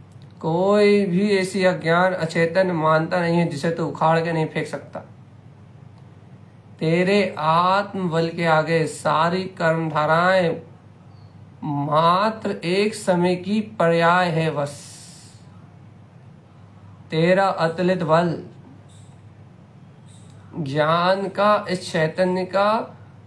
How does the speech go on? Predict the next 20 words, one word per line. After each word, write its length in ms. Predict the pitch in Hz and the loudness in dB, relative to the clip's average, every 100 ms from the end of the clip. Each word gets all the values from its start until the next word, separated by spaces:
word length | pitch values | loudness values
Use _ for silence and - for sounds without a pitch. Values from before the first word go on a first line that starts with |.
| 165 | -2
अद्भुत 520 | 160 160 156 208 - | -2 -2 -2 -2 -2
चिंतवन 680 | 185 180 180 196 208 202 131 - - - - - - - - | -2 -2 0 2 2 2 -4 -10 -20 -20 -20 -20 -20 -20 -14
ऐसी 640 | - 160 190 208 208 226 226 | -2 0 2 0 -2 -2 -2
परम 460 | 220 190 175 196 202 | 0 0 2 2 0
अवगाढ़ 540 | 180 - 170 180 190 | -2 0 0 2 0
शक्ति 420 | 185 165 - 180 | -2 -6 -4 -2
है, 320 | 160 156 - - - - - - - - - - - - | 0 0 -4 -14 -20 -20 -20 -20 -20 -20 -20 -20 -20 -8
ऐसा 760 | - 190 208 214 214 220 220 220 | 0 2 4 2 2 2 2 2
परम 400 | 185 180 190 196 | 0 2 2 0
अवगाढ़ 600 | 165 156 165 170 190 185 | -2 0 2 4 4 0
भाव 540 | 147 151 170 196 180 | 0 2 2 4 4
है, 380 | 190 202 - - - - - - - - 151 | 2 2 -2 -8 -20 -20 -20 -20 -20 -14 -10
जिसके 600 | 131 131 156 - 190 190 | -8 -6 -8 -4 -2 -2
का, 320 | - - - | 0 -2 -2
जिसके 540 | 160 151 - 196 196 | -6 -6 -8 -4 -2
बल 380 | 175 135 156 175 | -2 0 2 0
से 260 | 165 196 185 | 0 0 0
क्षण 540 | - - - 180 190 185 | -4 -8 0 2 2 0
मात्र 800 | 156 151 151 151 180 196 - 180 | -2 -2 2 2 2 -2 -6 -4
में 320 | 165 143 | -4 -4